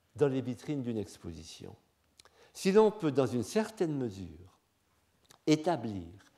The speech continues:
les conditions dans lesquelles une œuvre a été produite, il est beaucoup plus difficile d'en contrôler et même d'en connaître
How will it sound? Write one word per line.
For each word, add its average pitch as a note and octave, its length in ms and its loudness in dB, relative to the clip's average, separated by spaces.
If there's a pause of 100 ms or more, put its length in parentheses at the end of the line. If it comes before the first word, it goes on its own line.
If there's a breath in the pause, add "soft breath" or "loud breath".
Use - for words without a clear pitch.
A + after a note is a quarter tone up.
(280 soft breath)
les B2 180 4
conditions F3+ 640 0
dans C#3+ 140 2
lesquelles B2+ 360 0
une A2+ 120 -2
œuvre G2+ 240 0
a G2 40 -2
été - 180 -8
produite, A2 680 -4 (440 soft breath)
il B2+ 120 -2
est A2+ 60 2
beaucoup F#3 380 8
plus D3 160 -6
difficile F#2+ 680 -10 (260 loud breath)
d'en B2+ 160 4
contrôler G2 680 -6 (140)
et A#2+ 80 -2
même A2+ 180 -4
d'en F2+ 140 -8
connaître F#2 600 -14